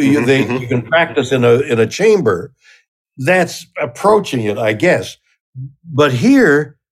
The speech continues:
Speaker 1: it's, it's, it, it, it's like, it's like being ill with an illness you not, don't know. I don't know whether it's feverish or, or, you know, something that you, "What?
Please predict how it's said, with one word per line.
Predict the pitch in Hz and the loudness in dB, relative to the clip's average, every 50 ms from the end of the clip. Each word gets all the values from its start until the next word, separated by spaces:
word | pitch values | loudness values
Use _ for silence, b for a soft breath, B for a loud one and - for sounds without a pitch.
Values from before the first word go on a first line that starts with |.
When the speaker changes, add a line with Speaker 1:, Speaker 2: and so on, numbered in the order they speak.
| _ _ _ _ _ _ _ _ _ _ _ - | _ _ _ _ _ _ _ _ _ _ _ -6
Speaker 1:
it's, | - - 131 - - - - - _ _ _ - | -4 -4 -4 -6 -8 -12 -12 -14 _ _ _ -8
it's, | - 131 131 - - - - - _ _ _ _ _ _ _ _ _ _ _ _ - - | -6 -6 -6 -6 -10 -14 -16 -18 _ _ _ _ _ _ _ _ _ _ _ _ -16 -12
it, | - - 127 160 165 139 131 117 - - - - | -10 -10 -10 -8 -6 -6 -6 -6 -8 -12 -16 -12
it, | - - 113 - | -10 -10 -10 -8
it's | 151 - - 127 - - | -6 -6 -6 -6 -4 -4
like, | 143 147 151 156 139 135 - - - - - _ _ _ _ _ _ _ _ _ _ _ _ _ _ _ _ _ - | -4 -2 -2 -2 -4 -6 -10 -20 -20 -20 -20 _ _ _ _ _ _ _ _ _ _ _ _ _ _ _ _ _ -20
it's | - - - | -16 -12 -6
like | 156 175 180 170 - _ _ _ _ _ 107 - | -4 -4 -4 -4 -8 _ _ _ _ _ -4 0
being | 147 165 170 175 165 143 135 139 139 131 117 - - _ _ _ _ _ _ _ _ _ | 2 4 4 4 2 2 0 -2 -4 -6 -8 -14 -18 _ _ _ _ _ _ _ _ _
ill | - 196 226 233 190 139 120 117 139 143 - _ _ _ _ _ _ _ _ _ _ _ _ _ _ _ _ _ | 4 4 6 6 6 4 4 2 0 -2 -8 _ _ _ _ _ _ _ _ _ _ _ _ _ _ _ _ _
with | - 143 135 143 | 0 2 4 4
an | 139 | 4
illness | 160 190 196 180 147 131 - | 2 2 2 0 0 0 -2
you | 147 131 | -2 -2
not, | 120 123 143 156 160 160 - - - 135 135 131 131 120 | 0 0 0 0 0 -2 -6 -8 -8 -8 -8 -8 -4 0
don't | 123 147 147 165 175 - | 2 2 2 0 -2 -2
know. | 165 208 233 233 202 104 | 0 2 2 2 0 0
I | 104 123 143 | 0 0 0
don't | 156 165 165 160 | 0 -2 -4 -2
know | 143 175 214 | 0 0 2
whether | 214 165 135 117 120 | 2 2 2 2 0
it's | 110 110 - | 0 -2 -6
feverish | - - - 147 170 175 180 190 196 202 202 196 - | -10 -8 -6 -4 -4 -4 -4 -2 -2 -2 -4 -4 -6
or, | 143 127 113 117 b b b b b b - | -6 -6 -8 -8 b b b b b b 2
or, | 120 117 117 123 | 2 2 2 2
you | 143 143 135 143 | 0 0 0 2
know, | 135 135 123 | 2 2 0
something | 120 - - 214 247 254 - 226 214 175 | 0 -2 -2 -2 -2 -2 -2 -2 -2 -2
that | 147 127 | -2 -2
you, | 131 143 139 | 0 -2 -2
"What? | 131 127 127 165 196 175 | -2 -6 -10 -10 -10 -10